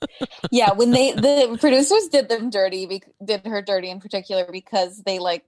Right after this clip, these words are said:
showed the old scenes of, like, her wedding party being like, "This is a bad idea."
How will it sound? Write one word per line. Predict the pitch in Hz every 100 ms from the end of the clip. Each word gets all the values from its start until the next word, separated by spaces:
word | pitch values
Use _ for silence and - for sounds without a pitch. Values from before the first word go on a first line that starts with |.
| _ 180
showed | - 226 202 185
the | 175
old | 156 175 175
scenes | - 190 175 165
of, | 165 - - _ _ _ _ _ _ _ _ _ _ _
like, | 220 208 202 -
her | 214
wedding | 185 208 196 202
party | 190 175 160
being | 165 165 170
like, | 170 165 -
"This | 202
is | 214 214 -
a | 190
bad | 185 175 175
idea." | 180 185 196 226 240 214